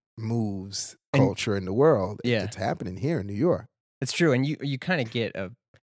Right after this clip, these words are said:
Speaker 2: you know, almost like a bird's eye view, and you're mixed in with everything. I mean, a lot of kids, they go to school and they think everyone el-, looks like them. And you're in New York and you hear tons of languages, all sorts of things. Everyone looks
Speaker 1: Tons.
Speaker 2: different. And you're just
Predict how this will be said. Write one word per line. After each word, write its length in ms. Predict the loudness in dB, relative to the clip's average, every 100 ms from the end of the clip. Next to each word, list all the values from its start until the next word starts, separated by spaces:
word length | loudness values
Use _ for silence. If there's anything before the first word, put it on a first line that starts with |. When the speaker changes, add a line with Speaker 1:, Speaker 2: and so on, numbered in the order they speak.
| _ _ -12
Speaker 2:
you 80 | -6
know, 120 | -4
almost 340 | -2 -2 -4 -4
like 100 | -6
a 80 | -4
bird's 300 | -4 -2 -2
eye 120 | -4
view, 300 | -4 -4 -2
and 120 | -4
you're 100 | -4
mixed 320 | -4 -4 -4
in 120 | -6
with 120 | -6 -2
everything. 540 | -2 0 -4 -8 -14 -14 -4
I 80 | 0
mean, 320 | 0 0 -4 _ _ _ _ _ _
a 40 |
lot 160 | 0 0
of 60 | 2
kids, 400 | 2 2 0 0
they 300 | 2 2 -6 _
go 140 | 0 0
to 80 | -2
school 400 | -2 2 4 4
and 100 | 2
they 100 | 0
think 260 | 0 2
everyone 420 | 2 2 2 0
el-, 160 | -2 -4
looks 260 | -2 -2 0
like 220 | -2 -2
them. 280 | -2 -2 -2
And 160 | -2 0
you're 180 | 2 2
in 100 | 0
New 100 | 0
York 320 | 2 2 2
and 120 | 0
you 100 | 0
hear 300 | 0 -2 -6 -12
tons 280 | -4 -2 0
of 60 |
languages, 680 | -2 0 0 -2 -2 -4 -8 -2
all 140 | 0 2
sorts 260 | 0 -2
of 60 | -2
things. 340 | 0 0 -2 0
Everyone 320 | 0 0 0
looks 200 | 0 0
Speaker 1:
Tons. 60 | -4
Speaker 2:
different. 340 | -2 -2 -4
And 80 | -4
you're 100 | -4
just 380 | -4 -6 -10